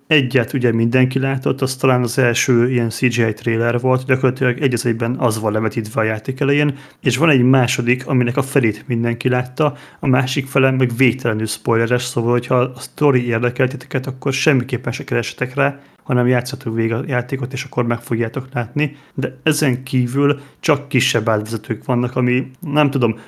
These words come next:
jó, baromi jó, baromi látványos, viszont ezt a minőségi C G I-t én még el tudtam volna nézni egy-két-három alkalommal,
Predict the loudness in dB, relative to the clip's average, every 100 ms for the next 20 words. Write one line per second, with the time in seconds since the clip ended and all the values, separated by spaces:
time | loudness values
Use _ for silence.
0 | 0 6 8 6 4 -6 0 2 4 4
1 | 4 4 2 2 4 4 2 -2 -4 -4
2 | -6 -10 -12 -4 -2 2 0 2 -2 0
3 | 2 2 2 -6 _ _ _ _ 2 6
4 | 4 2 -2 0 2 2 2 2 2 2
5 | 2 2 2 -2 -4 -2 -2 -2 -2 -2
6 | 0 -2 0 -4 -2 -2 -2 -2 -4 -2
7 | -4 0 -2 -4